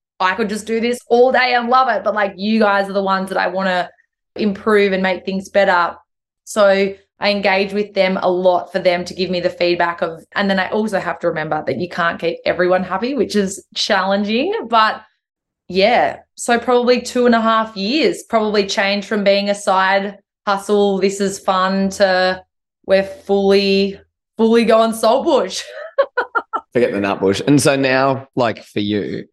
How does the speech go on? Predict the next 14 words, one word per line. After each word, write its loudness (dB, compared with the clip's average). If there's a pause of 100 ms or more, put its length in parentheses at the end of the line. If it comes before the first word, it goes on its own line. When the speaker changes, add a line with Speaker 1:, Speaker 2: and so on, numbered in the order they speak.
(160)
Speaker 2:
with -6 (260)
what 2
you're 2
doing, -2 (420)
I -2
guess 0
it -2
is, 0
it's -4
a 0
digital 2
community 0
that -4
you're -2